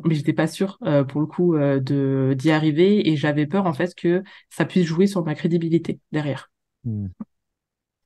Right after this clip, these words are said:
Speaker 2: C'est-à-dire que, euh, si ça se passait mal, euh, ce serait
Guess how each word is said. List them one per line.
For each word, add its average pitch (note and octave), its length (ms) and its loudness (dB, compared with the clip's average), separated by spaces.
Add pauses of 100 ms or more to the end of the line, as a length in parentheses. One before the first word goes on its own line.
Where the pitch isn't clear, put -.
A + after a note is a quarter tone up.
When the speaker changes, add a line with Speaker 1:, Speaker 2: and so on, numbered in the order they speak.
Speaker 2:
C'est-à-dire A2+ 420 -2
que, G#2+ 340 -2 (440)
euh, G2+ 200 -2
si A#2 200 -6
ça A#2 160 2
se - 80 -4
passait G#2+ 320 0
mal, A#2 400 4
euh, G2 420 2
ce G#2+ 240 -4
serait A#2 520 -2